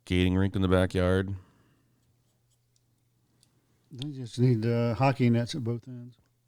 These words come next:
Speaker 1: Yeah, well, we told them. <clears throat> They've been asking for, like, I think they're realizing now how much work it is to make a skating rink, 'cause I've done a couple of 'em.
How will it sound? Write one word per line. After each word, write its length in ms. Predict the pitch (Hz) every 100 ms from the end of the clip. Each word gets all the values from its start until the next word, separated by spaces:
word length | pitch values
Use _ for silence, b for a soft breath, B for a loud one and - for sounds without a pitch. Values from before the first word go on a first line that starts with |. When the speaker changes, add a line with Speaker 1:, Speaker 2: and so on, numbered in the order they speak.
| -
Speaker 1:
Yeah, 280 | 87 87 95
well, 160 | 92 107
we 120 | 117
told 300 | 131 131 95
them. 280 | 90 101 - _ -
<clears throat> 500 | 135 151 135 113 104
They've 140 | 139
been 140 | 226 117
asking 380 | 101 - 92 82
for, 300 | 87 80 80 B B -
like, 220 | 139 - _ _ _ -
I 80 | 110
think 200 | 131 180
they're 120 | 208
realizing 500 | 104 92 85 87 90
now 140 | 87 82
how 180 | 78
much 260 | 80 82 -
work 220 | 76 73
it 80 | 82
is 120 | 85
to 100 | -
make 180 | 78 82
a 40 | 87
skating 340 | - 82 87
rink, 220 | 90 110
'cause 160 | 92 - -
I've 140 | 143
done 140 | 175
a 60 | 143
couple 500 | - - 95 95 90
of 140 | 90
'em. 200 | 101 104